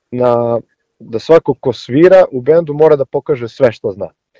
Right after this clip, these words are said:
I ono, pesme koje traju šest minuta, do odatle su solaže tri minuta. Mislim, suludo i neslušljivo za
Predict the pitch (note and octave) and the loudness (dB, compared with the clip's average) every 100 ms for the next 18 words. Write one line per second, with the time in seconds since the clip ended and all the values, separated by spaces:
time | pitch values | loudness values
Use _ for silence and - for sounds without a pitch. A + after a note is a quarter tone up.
0 | _ B2 A#2 G2 - C3 - A#2+ B2 - | _ 0 0 0 -4 -4 -6 -10 -10 -4
1 | C3 B2 A#2 B2+ A#2 A#2 A#2 C3+ C#3+ B2 | -4 -4 -4 -8 -8 -12 -12 -6 -2 -2
2 | A#2 A#2 A#2 - A2+ A#2+ - A#2 A2+ A2 | -2 0 0 -2 -10 -14 -4 0 0 -2
3 | - A#2 G#2 F#2 F2+ _ A2+ A#2+ A2+ _ | -8 -8 -8 -10 -14 _ -18 -16 -18 _
4 | _ _ - E3 D3+ C3+ C3+ C3 C3 - | _ _ -4 0 2 4 4 2 -6 -8
5 | B2 - C3 A2+ G2 | -10 -8 -6 -6 -6